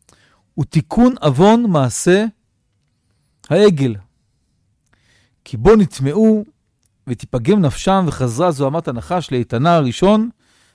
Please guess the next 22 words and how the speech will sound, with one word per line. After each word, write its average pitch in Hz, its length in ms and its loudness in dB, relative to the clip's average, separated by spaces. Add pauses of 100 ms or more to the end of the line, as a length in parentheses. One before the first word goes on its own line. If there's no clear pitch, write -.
(120)
כן, 143 100 -12
הייתה 127 220 -4
איזה 123 380 -6 (480)
פסקה 151 300 -4
זוהמתן, 131 500 -4
ואז 165 180 -4
שוב 160 220 -10
חזר 135 240 -6
הנחש. 185 580 -6 (680)
"והותר 214 280 0
אחר 190 240 -2
אשר 165 140 -2
נתערו 151 400 -4
ופסקה 175 360 -4
זוהמתן 156 460 -4
במעמד 139 220 -4
הר 131 80 -2
סיני, 156 460 -4
הגדול 135 320 -2
והקדוש, 139 460 -6
ונסתלקה 120 380 -6
השכינה 160 460 -8